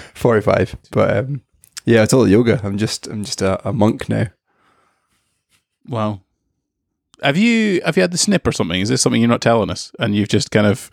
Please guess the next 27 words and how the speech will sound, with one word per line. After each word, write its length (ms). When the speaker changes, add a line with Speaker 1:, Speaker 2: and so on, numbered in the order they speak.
Speaker 1:
No. 280
Speaker 2:
uh, 500
no. 300
Speaker 1:
I 80
keep, 260
I 60
keep 240
thinking 320
I 20
need 220
to, 260
and, 200
um, 260
James 520
keep, 180
keeps 220
reminding 300
me 80
I 40
need 200
to. 240
<laughs> 1200
Speaker 2:
What, 180
Speaker 1:
But 60
Speaker 2:
just 180
in 100
case? 320